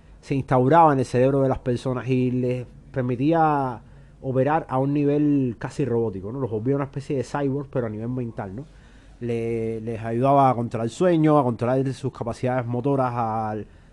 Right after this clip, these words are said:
de la manera más óptima, su, su, o sea, cosas bien raras, ¿no? Y las volvía un poco más, eh, frías, las volvía más calculadoras, ¿no? Menos emocionales.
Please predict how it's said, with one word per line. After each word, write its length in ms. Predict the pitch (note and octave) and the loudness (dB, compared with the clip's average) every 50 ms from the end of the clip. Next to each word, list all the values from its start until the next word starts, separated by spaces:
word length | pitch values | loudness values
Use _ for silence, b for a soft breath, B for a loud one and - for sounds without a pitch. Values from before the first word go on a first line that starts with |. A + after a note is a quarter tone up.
| b - - | b -16 -10
de 100 | A2+ A2+ | -6 -4
la 60 | A2+ | -4
manera 300 | A2+ A2+ A#2+ B2 B2+ B2 | -2 -2 0 0 0 0
más 240 | B2+ C3 C3+ - - - | 0 -2 -2 -4 -4 -2
óptima, 640 | E3+ E3 D#3 C3+ - C#3+ C#3+ C#3+ C#3+ C#3+ C#3+ C#3+ | 0 0 0 2 0 0 2 2 2 0 0 -2
su, 460 | C3+ - C3+ B2 A#2 A#2 A2+ A2+ A2 G#2+ | -2 -2 -2 -2 -2 -2 -2 -4 -4 -6
su, 580 | - - A#2+ A2+ A2 A2 G#2+ G#2 G#2 G2+ F#2+ - | -6 -6 -4 -4 -4 -4 -6 -6 -8 -8 -8 -8
o 160 | G#2+ A#2+ - | -10 -10 -8
sea, 260 | - - B2+ A2 F#2 - - | -6 -6 -6 -6 -6 -8 -8
cosas 460 | - C#3+ C3 E3+ D#3+ C#3+ C3+ B2+ C3+ - - F2+ - _ _ | -8 -6 -2 0 0 0 0 -4 -8 -12 -14 -18 -20 _ _
bien 340 | - B2 A#2 C3 C#3 C3 A#2 | -8 -4 -2 0 0 0 2
raras, 260 | - A2+ G#2+ G2+ G2 | 0 0 -2 -2 -4
¿no? 120 | G#2+ C3 C3+ B B B B B B B - | -6 -10 -12 B B B B B B B -6
Y 40 | C3+ | -2
las 120 | C3+ B2 | 0 0
volvía 260 | B2 A#2+ B2+ D3 F3 | 0 2 4 4 4
un 100 | F3 E3 | 4 4
poco 240 | - - F3 E3 E3+ | 2 0 0 0 2
más, 380 | D3+ D3+ D3+ D#3 D#3 D3+ C#3 - | 2 2 2 0 0 -4 -6 -8
eh, 480 | - C3+ B2+ B2 A#2+ A#2+ A#2 A2+ A2 G#2 - - | -6 -4 -2 0 0 0 0 -2 -2 -4 -4 -2
frías, 320 | - D#3 C#3+ B2 G#2+ F#2+ | 0 2 2 2 0 -2
las 100 | G2+ G2 | -6 -8
volvía 680 | G2 F#2+ F2+ A2 A#2+ C3 C3 B2+ B2+ B2 A#2+ A2 G2 b b b b b b b - | -8 -6 -4 -2 -2 0 0 0 0 0 -2 -2 -4 b b b b b b b -12
más 160 | A#2+ B2 - | -10 -10 -6
calculadoras, 680 | - C#3 A#2+ - B2 A#2 A2+ A#2 A#2+ A2+ G#2 F2+ F2 | -6 -6 -4 -4 -2 0 0 2 0 0 -2 -4 -6
¿no? 200 | A2 C#3 F#3 F#3 - - | -8 -8 -8 -8 -10 -10
Menos 420 | A#2 G#2 A2 A2 A#2+ C3+ C#3+ B2+ | -10 -10 -8 -6 -4 -2 -2 -2
emocionales. 600 | C3 A#2+ A#2+ A2+ - - A2+ G#2+ G2 E2+ D#2+ - | -2 -4 -4 -6 -8 -8 -6 -6 -8 -8 -10 -14